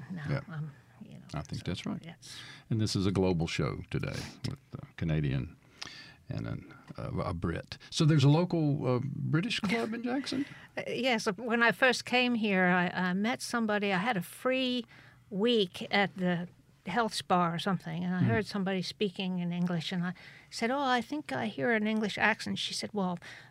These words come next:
Speaker 1: uh, it's not an accent. That's the w-," <laughs> I don't know. She, she was very funny, but, but, uh, they had this group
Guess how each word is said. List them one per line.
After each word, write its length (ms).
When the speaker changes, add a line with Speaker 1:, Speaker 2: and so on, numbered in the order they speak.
Speaker 1:
uh, 300
it's 280
not 220
an 80
accent. 460
That's 320
the 100
w-," 260
<laughs> 360
I 40
don't 140
know. 160
She, 140
she 140
was 140
very 280
funny, 240
but, 200
but, 160
uh, 180
they 160
had 240
this 320
group 300